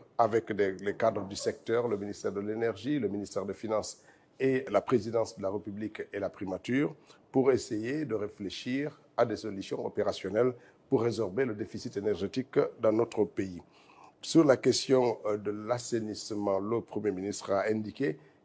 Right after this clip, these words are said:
qu'il était urgent de trouver, euh, de nouveaux mécanismes de collecte et de traitement des déchets. Jusqu'à présent, tout ce qui a été envisagé n'a pas été très efficace parce que nous continuons d'enregistrer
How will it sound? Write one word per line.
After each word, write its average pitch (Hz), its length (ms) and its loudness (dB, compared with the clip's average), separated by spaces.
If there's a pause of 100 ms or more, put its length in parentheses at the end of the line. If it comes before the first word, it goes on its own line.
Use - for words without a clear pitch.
qu'il 117 200 -4
était 110 420 -2
urgent 135 760 0
de 110 340 2
trouver, 123 460 2 (100)
euh, 95 320 -2
de 101 120 -6
nouveaux 110 180 -6
mécanismes 120 580 -2 (320)
de 120 140 4
collecte 135 580 4
et 135 120 4
de 113 140 -2
traitement 110 640 -2
des 101 160 -6
déchets. 98 520 -4
Jusqu'à 110 320 -2
présent, 113 480 2 (380)
tout 151 100 4
ce 135 140 0
qui - 180 -6
a 117 60 2
été 110 240 -4
envisagé 104 500 -2
n'a 104 140 0
pas 107 220 4
été 104 240 -2
très 127 440 6
efficace 117 480 -2
parce - 220 -4
que 139 260 2 (280)
nous 127 140 2
continuons 110 720 2
d'enregistrer 104 1080 -4